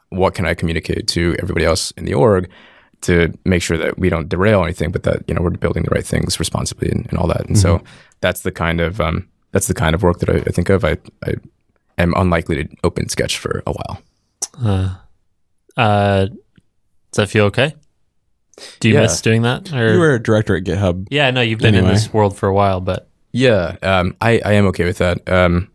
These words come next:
Speaker 1: I think I, I think early, early on when I got into management at GitHub, um, I was still doing some I C work, and so I had this, I trapped myself into this mentality, like, "Oh, I can do this forever. I can be, I can do I C work, and I can have it all,
Speaker 3: I
Speaker 1: right?
Speaker 3: can for sure do both, yeah.
Speaker 1: <laughs> I can have it all." And, uh,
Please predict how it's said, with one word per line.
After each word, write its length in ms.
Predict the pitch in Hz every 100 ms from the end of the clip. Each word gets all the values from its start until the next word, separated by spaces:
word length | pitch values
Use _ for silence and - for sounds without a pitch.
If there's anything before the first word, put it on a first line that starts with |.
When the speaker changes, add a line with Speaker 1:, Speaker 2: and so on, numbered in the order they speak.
| -
Speaker 1:
I 40 | -
think 460 | - 101 95 - - _ _ _ - - - _ _ _ _ _ -
I, 460 | 104 104 101 104 -
I 80 | 123
think 220 | 117 131
early, 340 | 107 107 98 90
early 240 | 120 107
on 300 | 95 92 98
when 100 | 90
I 120 | 90 90
got 220 | - 92
into 120 | 92
management 380 | 92 90 90 92
at 140 | 101
GitHub, 540 | - 95 90 90 95 - -
um, 460 | 101 95 101 101 _ _ _ _ -
I 100 | 98
was 140 | 92
still 200 | - 107
doing 200 | 95 92
some 120 | -
I 80 | 90
C 200 | 87 92
work, 200 | 92 87
and 100 | 92
so 100 | 90
I 40 | 87
had 160 | 92
this, 280 | 90 90 -
I 100 | -
trapped 280 | 95 95 87
myself 320 | 92 - 90
into 100 | 87
this 140 | 87 -
mentality, 320 | 87 85 85
like, 160 | 92 -
"Oh, 80 |
I 80 | 113
can 80 | 92
do 80 | 104
this 100 | 95
forever. 380 | - 92 - -
I 80 | 95
can 120 | 95
be, 320 | 90 92 85 85
I 80 | 90
can 80 |
do 100 | 95
I 80 | 87
C 180 | 92 -
work, 180 | 90 85 -
and 220 | 98 113 101
I 60 |
can 80 | 101
have 100 | 101
it 60 | 92
all, 160 | 98
Speaker 3:
I 40 | 71
Speaker 1:
right? 180 | 87
Speaker 3:
can 160 | 98 131
for 120 | 127
sure 200 | 117 147
do 140 | 120 120
both, 240 | - - 180
yeah. 200 | 135 220 -
Speaker 1:
<laughs> 140 | -
I 80 | 107
can 120 | 107
have 140 | 110
it 80 | 98
all." 220 | 101 95
And, 320 | 85 95 92 90
uh, 220 | 85